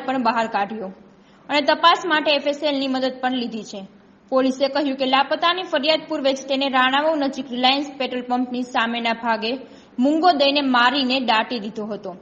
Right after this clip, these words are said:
ગબુની લાશ મળી આવતાની સાથે જ ઘટના આસપાસની અનેક સિલસિલા બદલ વિગતો પોલીસને પ્રાપ્ત થઈ રહી છે,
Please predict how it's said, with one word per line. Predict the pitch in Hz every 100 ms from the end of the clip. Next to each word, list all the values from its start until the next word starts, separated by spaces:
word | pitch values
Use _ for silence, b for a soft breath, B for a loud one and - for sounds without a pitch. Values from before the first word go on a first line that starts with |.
| - b b b
ગબુની | 233 269 277 262
લાશ | 254 262 262
મળી | 262 262
આવતાની | 254 254 254 262
સાથે | 262 262 262 269
જ | 262
ઘટના | 277 269 294 285
આસપાસની | 277 277 277 269 269 277
અનેક | 294 330 359
સિલસિલા | 320 294 302 277 269
બદલ | 233 247 277
વિગતો | 247 240 254 277
પોલીસને | 277 247 247 240 240
પ્રાપ્ત | 247 240 233 -
થઈ | 262 220
રહી | 196 180
છે, | -